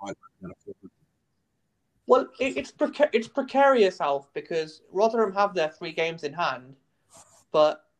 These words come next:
Speaker 2: you know,
Speaker 1: Yeah.
Speaker 2: uh, Coventry are six points above them. So Coventry, you know, they need to win the games they do have because their fate is not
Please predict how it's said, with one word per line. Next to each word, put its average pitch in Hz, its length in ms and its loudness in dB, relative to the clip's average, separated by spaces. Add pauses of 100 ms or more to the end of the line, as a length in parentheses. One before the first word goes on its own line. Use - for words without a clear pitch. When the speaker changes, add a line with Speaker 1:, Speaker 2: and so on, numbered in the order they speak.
(260)
Speaker 2:
you 156 140 -12
know, 139 280 -6 (120)
Speaker 1:
Yeah. 165 180 6
Speaker 2:
uh, 151 280 2 (460)
Coventry 175 460 0
are 165 140 4
six - 240 -12
points 151 320 -6
above 170 240 -2
them. 131 200 -14 (540)
So 156 480 0 (140)
Coventry, 170 500 -4
you 151 180 -6
know, 135 300 -6 (680)
they 165 120 2
need 190 360 0
to 143 280 2 (200)
win 151 160 -2
the 147 80 0
games 143 320 -4
they 143 80 -2
do 156 180 -6
have 131 300 -2
because 135 480 -8
their 147 240 4
fate 143 180 4
is 135 340 -8
not 147 140 -4